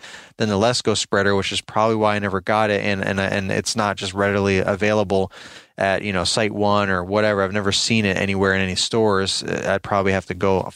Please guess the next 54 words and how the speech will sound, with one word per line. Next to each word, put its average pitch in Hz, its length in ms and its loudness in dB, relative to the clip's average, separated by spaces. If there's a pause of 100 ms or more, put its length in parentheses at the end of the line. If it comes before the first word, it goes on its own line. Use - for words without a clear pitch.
on 104 160 0
a 87 40 -6
hunt 117 320 -2
and 95 160 -4
find 101 300 0
a - 20 -4
dealer 104 380 2
maybe 101 240 2
in 98 60 0
my 95 120 0
area 101 280 2
that 98 140 0
does 131 200 2
sell 127 240 2
them 120 200 0
or 98 60 0
can 98 140 -8
order 123 340 2
it, 120 160 2 (240)
or 104 140 2
just 104 160 -4
order 107 200 2
it 101 40 0
online. 110 540 0
So - 160 -2
I 143 160 2
just 127 120 -4
ended 120 140 0
up 110 80 0
just 104 180 -2
getting 107 180 0
the 101 60 2
Lesco 107 320 0
spreader 104 300 0
'cause 98 220 -2
they're 104 160 2
like 98 180 2
a 101 60 -2
dime 101 280 0
a 101 60 -2
dozen. 95 400 0
They're 95 160 0
always 101 320 2 (300)
lined 110 440 2
up, 107 280 2
you 107 80 -2
know, 104 300 2
in, 104 120 -2
in 107 160 0
the 104 80 0
front 110 260 -2
of 107 60 0
the 101 80 0
stores 104 580 0